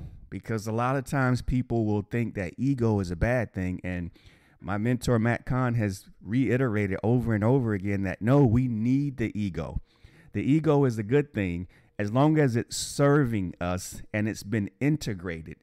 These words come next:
into who we are. We can't let the ego run our lives. That's when it's out of control, and that's when it's not a good thing.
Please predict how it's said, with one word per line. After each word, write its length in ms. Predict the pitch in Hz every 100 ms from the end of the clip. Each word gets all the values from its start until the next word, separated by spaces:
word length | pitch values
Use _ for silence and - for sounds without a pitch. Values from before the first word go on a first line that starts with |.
| -
into 680 | 117 110 - 120 104 95 95 - _ -
who 160 | - 127
we 280 | 110 101
are. 440 | 98 92 62 50 - - - - - -
We 100 | 110
can't 320 | - 135 120
let 280 | 101 120 -
the 120 | - -
ego 320 | 120 113 101
run 280 | 92 87 110
our 180 | 98 82
lives. 580 | 80 101 104 82 73 82 -
That's 320 | 104 113 -
when 180 | 107 98
it's 180 | - - -
out 160 | 98
of 100 | 90
control, 480 | - 87 - 90 85
and 100 | 82
that's 280 | 95 110 -
when 160 | 101
it's 160 | 92 - - _
not 340 | - 95 90 -
a 100 | 90
good 300 | 80 90 82
thing. 360 | 104 101 82